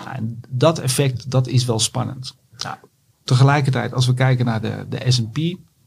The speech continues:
dat is natuurlijk de grootste index ter wereld, ook het meest liquide. Dat zie je ook terug aan de optieprijzen. Dat staat gewoon gesteld op één cent, hè, het verschil tussen bied en laat. Ehm, dus die markt is ontzettend groot. Ik heb ook niet een dag waarop je heel duidelijk kunt zeggen, "Ja, maar deze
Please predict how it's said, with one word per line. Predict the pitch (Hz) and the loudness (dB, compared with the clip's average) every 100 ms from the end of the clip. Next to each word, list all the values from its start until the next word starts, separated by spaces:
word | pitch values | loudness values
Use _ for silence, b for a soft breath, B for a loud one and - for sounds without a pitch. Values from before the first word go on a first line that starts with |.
| - | -10
dat | 123 123 | -4 0
is | 123 | 0
natuurlijk | 120 120 117 | 0 -4 -4
de | 120 | -4
grootste | 131 131 127 - | 2 4 4 0
index | 120 110 101 - | 0 0 -2 -4
ter | 107 | -4
wereld, | 101 131 139 127 | 2 2 2 -2
ook | 110 120 | -6 -6
het | 110 | 0
meest | 123 127 127 | 4 4 2
liquide. | 101 - 143 127 127 123 B B | -4 0 2 6 4 2 B B
Dat | - - | -10 -2
zie | 139 127 | 2 4
je | 101 | 2
ook | 113 | -2
terug | 131 110 | 0 0
aan | 107 | 0
de | |
optieprijzen. | - 131 - 123 117 113 107 | -2 -4 -4 -2 -2 -2 -4
Dat | 107 107 | -6 -6
staat | - 120 - | -4 -4 -4
gewoon | 117 107 | -6 -4
gesteld | 104 - 131 120 | -4 2 4 4
op | - - | 0 -4
één | 120 123 | 4 4
cent, | 120 117 151 131 | 4 0 -2 -4
hè, | |
het | 120 131 | -2 -2
verschil | 131 - 120 | -2 -4 -4
tussen | 123 104 101 | -4 -6 -6
bied | 110 113 | -6 -4
en | |
laat. | 107 98 113 127 _ B B B B B B B | -6 -6 -8 -10 _ B B B B B B B
Ehm, | 107 107 104 - - | -6 -4 -4 -10 0
dus | 131 | 4
die | 139 139 | 4 2
markt | 156 135 | 0 -2
is | 123 120 | -2 -4
ontzettend | 117 - 170 170 127 | -4 0 0 2 2
groot. | 123 120 160 - - _ _ | 2 -2 -2 -8 -20 _ _
Ik | 151 131 | -8 -4
heb | 120 127 | 2 2
ook | 131 123 | 2 2
niet | 160 139 | 2 2
een | 117 | 0
dag | 127 120 | 2 0
waarop | 113 113 123 | -4 -6 -6
je | 117 | -2
heel | 107 131 147 | 6 6 6
duidelijk | 127 107 104 104 | -2 -4 -6 -10
kunt | 113 104 | -10 -8
zeggen, | 117 101 104 | -8 -10 -8
"Ja, | 107 | -8
maar | 101 101 | -8 -4
deze | 101 123 123 113 | 2 4 4 0